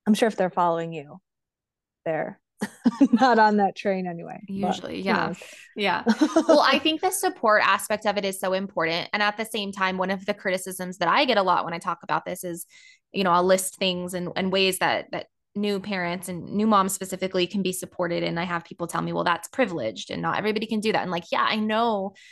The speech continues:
Speaker 2: that not everybody can do every single one of these things that we've listed, but, like, what, do we just not talk about it? Like, we still
Speaker 1: Yeah.
Speaker 2: have to talk about it. And you don't have to do all of the things. Like, you can start small somewhere. Anybody can do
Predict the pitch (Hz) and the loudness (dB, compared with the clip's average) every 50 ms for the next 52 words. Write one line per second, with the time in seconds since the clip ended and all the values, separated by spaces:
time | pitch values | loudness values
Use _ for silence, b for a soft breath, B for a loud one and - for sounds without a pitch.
0 | B B B - 202 226 226 220 - - 214 202 208 196 202 196 190 - 202 190 | B B B -6 0 2 4 4 4 2 0 -2 0 -4 -4 -6 -6 -8 -8 -6
1 | 196 208 - - 202 196 202 208 202 208 190 185 185 180 180 175 170 170 180 - | -4 -4 -2 -2 -2 -2 -2 -4 -4 -4 -6 -4 -4 -4 -4 -4 -6 -8 -10 -8
2 | - 190 190 175 - - - 170 165 202 240 311 311 - - 202 180 - - 175 | -8 -8 -8 -6 -6 -6 -6 -6 -4 0 0 0 0 0 -2 -2 -2 -2 -2 0
3 | 165 165 165 - 190 196 143 - - - 190 185 190 175 - 180 175 - - 180 | -2 -2 -2 0 0 0 0 -2 -4 -6 -6 -6 -6 -6 -6 -6 -6 -6 0 0
4 | 170 160 - - - 160 160 - - 226 254 262 277 294 339 359 - - B B | 0 0 0 -2 -2 -2 -2 -2 -2 0 2 2 4 2 0 -2 -4 -8 B B
5 | B B B B B - 220 214 202 202 208 254 247 - - - 339 - 277 254 | B B B B B -4 -4 -4 -4 -2 -4 -4 -2 2 2 2 2 4 0 -2
6 | 247 - 226 - - - 277 320 311 - 226 - 160 - 117 - - - 339 349 | -2 -4 -12 -16 -8 -4 -4 -4 -4 -4 -4 -4 -2 -4 -6 -8 -6 -6 -4 -2
7 | 320 294 269 240 226 254 311 302 277 - 262 311 - - 254 254 220 - - 202 | -2 -2 -2 -4 -2 0 0 0 0 0 -2 -4 -2 -4 -8 -8 -6 -4 -2 -2
8 | 196 208 196 196 151 - - 220 - - 196 - 208 208 - - - 311 330 311 | -2 -2 -4 -6 -10 -10 -8 -8 -10 -8 -6 -6 -6 -4 -4 -6 -2 -2 -2 -2
9 | - - - 233 220 220 - - - - 233 202 190 190 - - - 208 208 175 | -2 -2 0 2 2 2 0 -2 -6 -2 0 0 0 0 -4 -4 -4 -2 -2 -2
10 | 165 - - - 233 254 294 320 311 302 294 277 269 - 247 226 202 214 208 196 | -4 -4 -2 -2 -2 -2 0 0 -2 -2 -2 -2 -6 -4 -6 -6 -4 -4 -6 -8
11 | 196 | -8